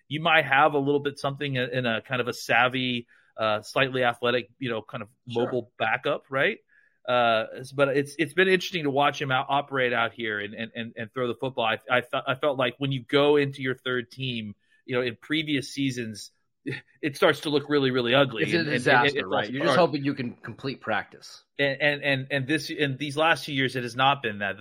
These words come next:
Speaker 1: All those guys are all getting really great reps because Grier is able to get in there and, and execute at a high level.
Speaker 2: Do they even have a fourth quarterback on the roster right now?
Speaker 1: <laughs> You know, it's funny 'cause tha-, that's funny you mentioned that because they were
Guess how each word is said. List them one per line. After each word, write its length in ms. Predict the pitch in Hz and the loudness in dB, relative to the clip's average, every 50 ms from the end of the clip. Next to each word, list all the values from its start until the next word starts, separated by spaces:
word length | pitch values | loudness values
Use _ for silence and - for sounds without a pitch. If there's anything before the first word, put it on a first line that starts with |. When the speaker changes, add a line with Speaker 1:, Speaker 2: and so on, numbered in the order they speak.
| 107 | -6
Speaker 1:
All 140 | - 123 127 | -2 0 2
those 220 | 120 127 139 139 | 4 4 4 4
guys 280 | 135 143 131 127 127 117 | 2 4 4 4 4 2
are 80 | 123 117 | 0 2
all 160 | 120 123 120 | 2 2 2
getting 240 | - 135 123 117 113 | 0 -2 -2 -2 -4
really 200 | 117 117 117 117 | -4 -4 -4 -6
great 300 | 113 - 113 113 110 90 | -6 -4 -6 -6 -4 -2
reps 280 | 113 117 113 - - - | -2 -2 -2 -2 -6 -18
because 540 | 117 - - 113 110 107 101 - - - _ _ 87 87 92 104 | -12 -6 -4 -4 -2 -4 -6 -10 -16 -18 _ _ -20 -20 -20 -18
Grier 220 | - - 123 123 127 | -10 -6 -4 -2 -2
is 120 | 120 110 | 0 0
able 240 | 120 113 110 107 107 | 0 -2 -2 -4 -6
to 100 | 104 104 | -10 -10
get 180 | 98 - 113 110 | -8 -6 -4 -4
in 140 | 113 113 127 | -4 -4 -2
there 240 | 120 101 104 101 101 | -2 0 0 0 -2
and, 100 | 101 - | -4 -6
and 120 | - 110 104 - | -10 -10 -8 -8
execute 380 | 110 - - - - - 107 98 | -8 -8 -10 -14 -12 -10 -10 -8
at 100 | 98 98 | -8 -8
a 80 | 98 | -6
high 60 | 101 | -6
level. 220 | 98 95 95 107 - - _ _ _ _ _ _ _ - | -6 -6 -8 -10 -12 -14 _ _ _ _ _ _ _ -14
Speaker 2:
Do 60 | - | -8
they 120 | 117 151 202 | -6 -6 -6
even 200 | 240 247 233 147 | -4 -6 -6 -6
have 400 | 117 117 117 131 147 151 143 - - | -6 -6 -4 -4 -4 -6 -8 -12 -14
a 60 | 113 | -14
fourth 340 | - - - 113 123 117 - | -14 -10 -8 -8 -8 -8 -8
quarterback 420 | - 117 120 117 120 123 120 117 | -6 -6 -6 -4 -4 -4 -6 -6
on 100 | - 107 | -6 -10
the 60 | 98 | -10
roster 360 | 95 92 92 92 - - - 110 | -8 -8 -8 -8 -10 -10 -10 -8
right 120 | 113 104 | -8 -8
now? 140 | 107 110 113 - - - - - - | -8 -10 -12 -14 -16 -20 -10 -2 2
Speaker 1:
<laughs> 160 | - 208 135 139 - - - | 2 2 2 0 -8 -4 2
You 100 | 180 190 | 6 6
know, 80 | 185 | 6
it's 100 | 170 - | 6 6
funny 220 | - - 220 226 185 | 4 2 4 4 4
'cause 180 | 175 175 143 | 0 -2 -2
tha-, 180 | 139 156 151 147 | 0 0 0 2
that's 160 | 143 139 135 | 2 0 0
funny 180 | - - 165 160 | 2 2 2 2
you 80 | 151 139 | 2 0
mentioned 300 | 143 147 143 165 175 175 | 0 -2 -2 -2 0 2
that 160 | 180 180 160 | 2 2 2
because 240 | 156 135 165 143 135 | 0 0 0 2 2
they 100 | 156 156 | 2 2
were 320 | 147 151 147 143 139 - | 2 2 0 0 -2 -6